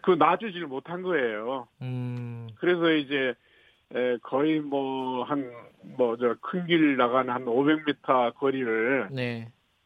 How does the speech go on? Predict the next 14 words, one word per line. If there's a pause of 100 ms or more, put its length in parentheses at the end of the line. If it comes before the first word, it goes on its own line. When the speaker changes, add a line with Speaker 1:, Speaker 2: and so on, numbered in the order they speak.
(520)
Speaker 1:
끝까지
차량을
못
가게
막아서고,
Speaker 2:
네. (280)
Speaker 1:
아,
그랬던
것
같습니다. (1000)
Speaker 2:
어제,
어,
전두환
씨는,